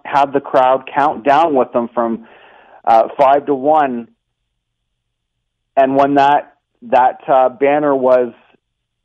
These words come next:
there for everybody to see and the pyrotechnics that were there, uh, the place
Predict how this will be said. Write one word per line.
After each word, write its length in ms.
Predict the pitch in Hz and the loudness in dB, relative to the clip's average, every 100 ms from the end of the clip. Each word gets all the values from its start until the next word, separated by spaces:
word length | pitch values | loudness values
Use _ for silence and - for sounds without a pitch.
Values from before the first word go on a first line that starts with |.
| _ _ | _ _
there 400 | 120 107 147 151 - | -8 -2 0 0 -2
for 180 | 127 131 | -2 0
everybody 380 | 139 147 143 139 | 0 0 -2 -2
to 100 | 139 - | -4 -6
see 320 | 147 143 143 143 | -4 -2 0 0
and 200 | 135 123 | 0 -2
the 200 | 120 117 | -2 -4
pyrotechnics 840 | - 139 139 127 - 135 143 131 - 147 | -2 0 0 -2 -2 -4 -2 -6 -4 -4
that 140 | - | -2
were 160 | 135 123 | -2 0
there, 500 | 127 127 131 127 - - _ _ - | 0 0 0 -4 -10 -20 _ _ -20
uh, 480 | - 123 120 117 120 - _ | -4 0 2 2 -2 -6 _
the 100 | 135 | -8
place 420 | - 147 143 135 | -4 -2 0 -2